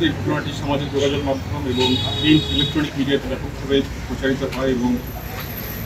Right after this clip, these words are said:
বিশ্বকে আলোচনার সৃষ্টি করে। সেটা আমাদের নজর আসার সাথে সাথে আমরা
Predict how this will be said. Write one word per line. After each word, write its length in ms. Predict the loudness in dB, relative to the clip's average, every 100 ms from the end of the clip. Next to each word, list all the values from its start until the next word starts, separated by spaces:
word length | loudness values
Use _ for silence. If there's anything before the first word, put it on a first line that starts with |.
| -2
বিশ্বকে 320 | 0 0 0
আলোচনার 340 | 2 2 0 -2
সৃষ্টি 300 | -4 -4 -4
করে। 200 | -4 -2 -2 -2 -4 -6 -8 -8 -8 -8 -8 -10 -10 -8 -8
সেটা 200 | -6 -2
আমাদের 240 | 0 2 0 -2 -4 0
নজর 200 | 2 2
আসার 160 | 0
সাথে 160 | -6 -6
সাথে 220 | -4 -2 2
আমরা 260 | 4 6